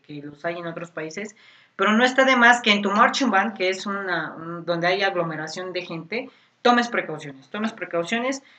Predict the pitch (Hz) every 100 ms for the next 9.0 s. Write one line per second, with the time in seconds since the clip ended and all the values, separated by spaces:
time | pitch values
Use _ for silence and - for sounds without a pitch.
0 | _ _ 202 202 196 214 233 254 190 190
1 | 226 240 247 202 208 208 208 208 196 160
2 | 160 196 202 196 185 175 170 170 170 165
3 | 175 180 185 185 - 170 170 170 170 160
4 | 165 165 156 160 170 185 - 185 185 190
5 | 202 202 190 185 185 185 175 160 165 196
6 | 233 - 196 202 - 165 170 165 170 170
7 | 160 160 156 156 151 - - 156 156 156
8 | 156 147 147 170 175 170 180 190 220